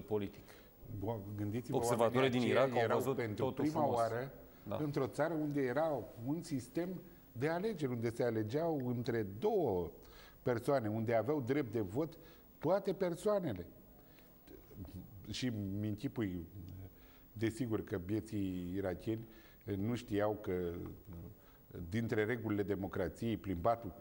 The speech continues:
Speaker 2: alegătorilor cu autobuzele, furtul voturilor cu el, calculatorul și alte metode din astea mai sofisticate,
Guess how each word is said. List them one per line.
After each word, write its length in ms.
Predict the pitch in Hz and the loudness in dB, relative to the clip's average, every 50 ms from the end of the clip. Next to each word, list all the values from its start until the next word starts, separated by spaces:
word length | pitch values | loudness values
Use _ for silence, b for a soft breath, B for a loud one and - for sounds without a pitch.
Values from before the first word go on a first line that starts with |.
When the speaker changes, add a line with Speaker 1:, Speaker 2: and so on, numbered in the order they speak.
| - 87 82 90 87 87 92 | -10 -8 -8 -6 -6 -6 -4
Speaker 2:
alegătorilor 800 | 95 98 98 104 92 85 101 87 - 120 113 107 95 92 92 85 - | -2 0 0 0 0 0 -2 -2 0 0 0 0 0 -2 -2 -4 -4
cu 100 | - - | -2 -2
autobuzele, 1080 | 98 90 87 82 - 95 85 73 76 - 113 120 107 95 101 92 87 87 85 80 80 B B B B B B B - - - 92 80 | 0 0 -2 -2 -2 -2 -2 -2 -4 -4 -4 -4 0 0 0 0 0 0 -2 -2 -4 B B B B B B B -18 -10 -8 -8 -4
furtul 380 | - - 127 123 - 113 104 85 85 90 95 90 90 90 | -2 -2 -2 -2 -2 -2 -2 -2 -4 -4 -4 -4 -4 -4
voturilor 600 | 90 98 117 120 - - 107 95 95 98 92 - | -2 0 0 -2 0 -2 -2 0 0 0 0 0
cu 120 | - - 101 | -2 0 0
el, 280 | 95 92 92 92 92 90 82 85 87 87 85 85 82 80 80 - - - | 2 2 0 -2 -6 -8 -8 -8 -6 -6 -6 -6 -8 -8 -10 -12 -14 -6
calculatorul 680 | - 110 101 92 117 - 113 110 101 95 - 135 127 113 | 0 0 2 2 0 2 2 2 2 2 2 2 0 0
și 120 | 107 - 117 | 0 2 2
alte 340 | 123 123 120 - 110 90 B B B B B B | 2 2 2 0 -2 -4 B B B B B B
metode 420 | - 135 135 127 - 143 135 117 117 | -4 -4 -2 0 0 0 0 0 -2
din 180 | 98 104 101 | -2 -2 -2
astea 240 | 107 110 104 - 104 | -2 -2 -2 -2 -2
mai 360 | 98 101 104 101 101 101 98 92 92 92 101 104 | -2 0 0 0 0 -2 -2 -4 -8 -8 -8 -6
sofisticate, 760 | - - 101 - 101 85 - - 85 - 117 110 - 110 - | -4 -2 -2 -2 -4 -6 -6 -8 -4 -2 -2 -2 -2 -4 -8